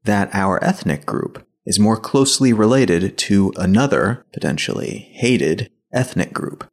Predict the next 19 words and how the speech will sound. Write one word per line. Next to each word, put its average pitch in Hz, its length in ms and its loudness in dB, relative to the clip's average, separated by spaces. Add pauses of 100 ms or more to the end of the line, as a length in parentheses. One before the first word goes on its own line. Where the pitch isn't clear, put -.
(180)
than 92 240 0
we 87 100 0
were 85 220 -4
always - 340 -6
told. - 480 -4 (520)
So 110 220 2
a 101 120 2
sense 147 580 2
of 202 260 -2
abjection 151 960 -4 (160)
is 98 280 2
in 104 200 2
some 196 220 6
ways 117 220 4
similar 131 460 2
and 107 180 0
perhaps 151 320 0
even 90 240 0
parallel - 800 -2